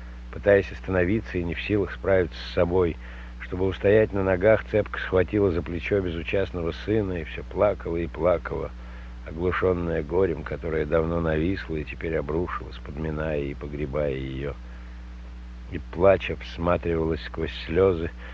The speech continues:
сквозь налипшие пряди седых мокрых волос, сквозь трясущиеся пальцы, которыми размазывала дорожную грязь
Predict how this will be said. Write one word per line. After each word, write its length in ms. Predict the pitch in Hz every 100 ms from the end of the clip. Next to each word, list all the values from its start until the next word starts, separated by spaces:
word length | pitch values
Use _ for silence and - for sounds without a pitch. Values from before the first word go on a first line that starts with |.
| - - - -
сквозь 300 | - 92 -
налипшие 600 | 98 101 113 - 110 104
пряди 480 | - - 110 107 101
седых 440 | - 87 98 -
мокрых 460 | 90 98 92 87 -
волос, 360 | 85 90 101 - - - - - - - -
сквозь 260 | - 107 -
трясущиеся 840 | 101 107 117 117 - 110 104 101
пальцы, 480 | 92 107 110 95 -
которыми 380 | - 90 92 92
размазывала 720 | 92 92 90 98 92 90 87
дорожную 580 | 80 85 98 87 87 82
грязь 280 | 78 90